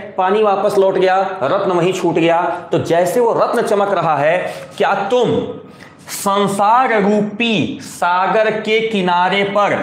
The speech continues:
तरंगों द्वारा फेंकी गई एक मणि हो?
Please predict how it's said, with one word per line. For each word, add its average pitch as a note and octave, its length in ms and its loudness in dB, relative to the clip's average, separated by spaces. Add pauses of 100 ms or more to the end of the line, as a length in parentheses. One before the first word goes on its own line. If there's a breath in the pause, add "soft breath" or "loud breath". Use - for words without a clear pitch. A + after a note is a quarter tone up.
(240)
तरंगों F#3+ 640 2
द्वारा F3 380 2
फेंकी F#3 480 -2
गई F#3 280 0 (160)
एक F#3+ 120 -2
मणि D3 300 0
हो? B3+ 500 0